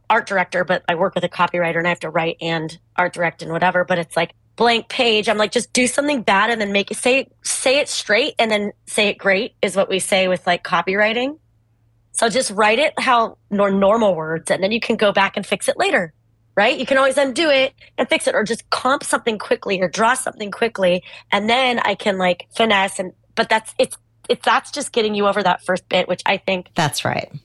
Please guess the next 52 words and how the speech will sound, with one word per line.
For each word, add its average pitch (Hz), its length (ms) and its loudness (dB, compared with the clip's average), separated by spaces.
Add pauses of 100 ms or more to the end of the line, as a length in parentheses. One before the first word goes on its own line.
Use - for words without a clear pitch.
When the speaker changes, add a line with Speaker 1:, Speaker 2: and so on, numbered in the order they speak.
Speaker 1:
just - 380 -2
try - 360 0
and 196 120 -4
start. 190 340 -2
But 180 100 -4
I 175 80 0
know 170 160 -4
some 165 180 -8
people 175 240 -6
get, 165 180 -4
like, 156 220 -12
paralyzed 170 480 0
by 170 140 0
that. 165 260 0
And 170 100 -4
you 160 120 4
just 139 180 0
have 202 140 -2
to 196 60 -2
Speaker 2:
Yes. 175 80 -2
Speaker 1:
let 180 120 2
it 175 100 -6
be 180 140 0
not 180 320 0
perfect 190 420 -2
at - 140 -4
first. - 340 -10
And 165 120 -6 (340)
who 226 120 2
cares? 196 300 0
I 165 80 -4
did 180 160 0
a 165 60 -6
thing 185 440 0 (380)
and 180 120 4
then 180 80 4
Speaker 2:
Yeah. - 0 -
Speaker 1:
you 143 80 0
could - 140 -10
keep 196 200 -4
going. 170 420 0 (460)
Speaker 2:
Also 262 320 2
not 202 280 2
perfect 240 360 0
at - 140 2
first 214 360 0
and 208 120 2
maybe 190 240 2
not 180 200 0
perfect 175 380 -2
ever. 156 400 -2 (280)
Speaker 1:
Ever. 220 320 0